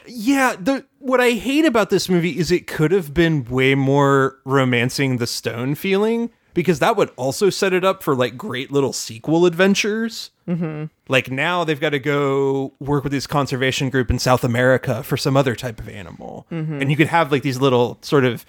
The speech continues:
Speaker 1: Indiana Jones adventures. But they play it really smarmy. Those are the moments where I was like, "Oh, you could have gone a way more fun direction with this, and you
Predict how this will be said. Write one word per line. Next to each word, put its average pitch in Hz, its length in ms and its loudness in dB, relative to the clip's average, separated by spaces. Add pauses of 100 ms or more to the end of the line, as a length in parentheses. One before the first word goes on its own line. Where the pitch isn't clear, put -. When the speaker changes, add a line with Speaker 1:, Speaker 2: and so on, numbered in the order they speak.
(240)
Speaker 1:
Indiana 143 380 4
Jones 120 400 4
adventures. 92 760 -10 (200)
But 143 320 0 (200)
they 135 240 0
play 151 400 -2
it 156 180 0
really 127 380 0
smarmy. 131 960 -2 (200)
Those 269 240 0
are 302 80 4
the 190 140 4
moments 160 360 2
where 135 160 2
I 127 100 4
was 127 220 -4
like, 113 320 -6
"Oh, 165 760 0 (160)
you 240 180 -2
could 220 240 0
have 170 180 0
gone 156 220 0
a 123 100 0
way 175 360 2
more 147 220 0
fun 156 340 0
direction 123 600 -2
with 104 180 -10
this, 90 260 -10
and 95 120 -14
you 110 140 -18